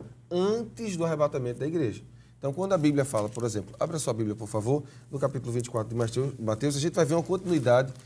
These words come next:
daquilo que foi predito lá no Antigo Testamento. E isso aqui, a partir do capítulo vinte e quatro, são palavras de Cristo, a gente pode observar como sinais, né? Sinais proféticos do que ele tá pra fazer.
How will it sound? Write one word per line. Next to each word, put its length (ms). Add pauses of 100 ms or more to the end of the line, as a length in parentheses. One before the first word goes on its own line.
(140)
daquilo 260
que 80
foi 120
predito 360
lá 120
no 80
Antigo 180
Testamento. 500
E 140
isso 160
aqui, 440 (380)
a 80
partir 240
do 100
capítulo 280
vinte 140
e 40
quatro, 200
são 80
palavras 280
de 80
Cristo, 240
a 20
gente 200
pode 220
observar 360
como 200
sinais, 720 (340)
né? 140 (260)
Sinais 300
proféticos 680 (280)
do 80
que 100
ele 100
tá 140
pra 140
fazer. 340